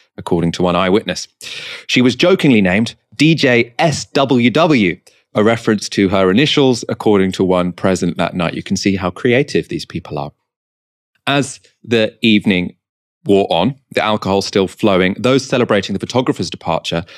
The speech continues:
headed to the Downing Street garden. One present said there was a fear that too much wine was spilling on the basement carpet as they danced. They are said to have relocated at around midnight. One Downing Street figure had a go on a child's swing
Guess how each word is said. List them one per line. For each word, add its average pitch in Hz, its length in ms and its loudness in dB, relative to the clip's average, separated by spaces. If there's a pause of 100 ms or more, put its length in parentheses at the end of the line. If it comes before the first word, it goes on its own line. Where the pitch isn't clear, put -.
(120)
headed 95 320 0
to 92 60 -6
the 92 60 -6
Downing 85 340 -2
Street - 320 -4
garden. 117 440 2 (340)
One 120 220 2
present 107 380 -2
said 95 180 -4
there 92 100 0
was 92 260 0
a 104 40 -2
fear 117 460 0 (240)
that - 220 -2
too 165 200 4
much 127 240 0
wine 123 380 2
was 95 160 0
spilling 92 320 -2
on 90 60 -4
the 92 80 -4
basement - 440 -4
carpet 98 480 -2
as 90 260 -2
they 87 220 2
danced. 120 640 -2 (280)
They 92 120 2
are 92 40 2
said 90 220 -2
to 95 80 0
have 92 220 -2
relocated 92 580 0
at 90 60 0
around 87 320 0
midnight. 101 560 -2 (340)
One 87 220 -2
Downing 85 300 -2
Street - 260 -4
figure 85 180 -2
had 92 140 -4
a 92 40 -4
go 87 280 0
on 90 100 -4
a 87 40 -2
child's 95 440 -2
swing 120 540 0